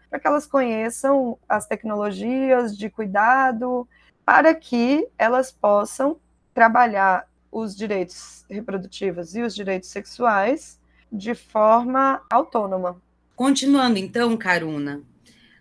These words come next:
Speaker 2: vamos comentar sobre mil novecentos e noventa e um e dois mil e três. Nesse momento, a ong transformou a sua nomenclatura, né? De que forma você observa as mudanças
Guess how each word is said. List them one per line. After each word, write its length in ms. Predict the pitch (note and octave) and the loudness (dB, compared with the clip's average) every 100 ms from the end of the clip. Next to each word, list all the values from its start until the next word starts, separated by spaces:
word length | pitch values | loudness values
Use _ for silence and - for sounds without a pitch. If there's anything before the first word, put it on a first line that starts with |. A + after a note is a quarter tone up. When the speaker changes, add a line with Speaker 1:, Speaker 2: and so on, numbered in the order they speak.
| - | -4
Speaker 2:
vamos 380 | A3 C#4+ D4 | 0 0 -2
comentar 800 | - _ C4 B3 B3 A#3+ A3 A3+ | -6 _ 0 2 0 -2 0 2
sobre 920 | A#3 - A#3+ A#3+ A3 B3 B3 A#3+ G#3+ - _ _ _ _ | 0 -2 0 2 0 -2 -2 -4 -6 -14 _ _ _ _
mil 240 | G#3 A#3+ | -4 -2
novecentos 360 | C#4 D4 C#4 A#3+ | 0 -2 -4 -6
e 40 | |
noventa 300 | A#3+ A#3+ A3+ | -4 -4 -4
e 160 | G#3+ G#3+ | -6 -4
um 240 | B3 C4+ - | -2 -4 -6
e 80 | |
dois 300 | A3+ A#3+ B3 | -6 -2 -2
mil 180 | A3+ A#3 | 0 0
e 60 | B3+ | -4
três. 720 | - F#3 D#3+ C#3+ - - - _ _ _ _ _ - | -8 -10 -8 -10 -14 -16 -18 _ _ _ _ _ -4
Nesse 320 | A3 C#4+ C#4+ | 0 0 0
momento, 720 | A#3+ G#3 A#3 B3+ A#3 G#3 - _ | -2 -2 -2 -2 -2 -6 -16 _
a 200 | - A3+ | -2 0
ong 600 | G#3+ A3+ B3 A3+ C#4 B3 - | 0 -2 -2 -2 -4 -4 -6
transformou 560 | B3+ B3 B3+ A#3+ A#3+ | -4 -4 -4 -2 -2
a 60 | B3 | -2
sua 160 | B3+ | -4
nomenclatura, 920 | B3+ B3+ B3+ C4+ E4 E4 G#3+ D#3+ D3 D3 | -6 -6 -6 -8 -10 -10 -12 -8 -8 -6
né? 300 | E3+ B3+ D4 _ _ _ _ - | -6 -8 -12 _ _ _ _ -12
De 140 | A3+ | -8
que 140 | D#4 | -8
forma 400 | - C4+ C4+ E4 | -4 2 2 2
você 240 | C#4 D4 C4+ | -4 -4 -4
observa 760 | G#3+ - A3+ A3+ B3+ G#3 E3+ - - - - | -4 -2 0 2 2 -2 -8 -10 -20 -20 -4
as 180 | F#3 F#3 | -4 -2
mudanças 1040 | F3+ E3+ D#3+ E3 G3+ B3+ D4 C#4+ - - | -6 -4 -2 0 -2 -4 -6 -6 -8 -12